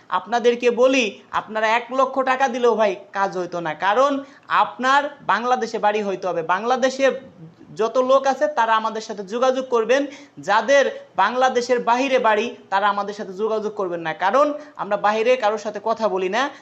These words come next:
তাদের সাথে আমরা আত্মীয় করি না। আমার মাধ্যমে অন্তত পক্ষে বিয়ে ভাই হবে না, কারণ মানুষ অপরিমাণভাবে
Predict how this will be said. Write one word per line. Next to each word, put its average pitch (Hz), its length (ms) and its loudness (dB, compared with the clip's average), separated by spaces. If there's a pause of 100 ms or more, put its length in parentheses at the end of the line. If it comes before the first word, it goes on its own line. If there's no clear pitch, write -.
(120)
তাদের 190 220 -2
সাথে 208 280 -4
আমরা 220 380 -2 (160)
আত্মীয় 196 380 -2
করি 269 300 0
না। 165 340 -2 (200)
আমার 294 320 2
মাধ্যমে 247 400 2
অন্তত 240 320 -4
পক্ষে 214 200 -8
বিয়ে 202 240 -2
ভাই 196 160 0
হবে 196 260 0
না, 180 140 0
কারণ 269 420 2 (260)
মানুষ 233 400 -2
অপরিমাণভাবে 233 840 0